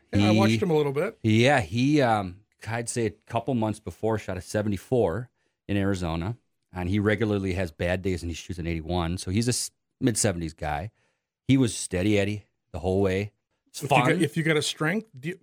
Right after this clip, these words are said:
Speaker 1: hang
Speaker 2: Exactly.
Speaker 1: with it, man. If you're a good putter, putt.
Speaker 2: Putting. Putting was my
Speaker 1: Absolutely.
Speaker 2: day.
Speaker 1: Yep.
Speaker 2: Oh, I'd say that it was,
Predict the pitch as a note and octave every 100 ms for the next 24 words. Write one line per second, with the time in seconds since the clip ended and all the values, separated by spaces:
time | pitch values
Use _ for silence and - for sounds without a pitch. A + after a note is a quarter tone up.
0 | _ A#2 D3 A#3 F#3+ - G2+ G#2+ C3 C#3
1 | E3 D3 C#3+ C3+ B2+ D3+ A#3 - _ -
2 | C#4 - _ - B2+ D#2+ - _ D3+ F3
3 | D3 D#3 D3 C3+ A#2+ G2+ F#2 - - B2
4 | A#2+ B2+ - _ _ _ B2 B2+ C3 D#3
5 | C3 A#2 G#2+ G#2+ A2+ A2+ A#2+ F#2 - -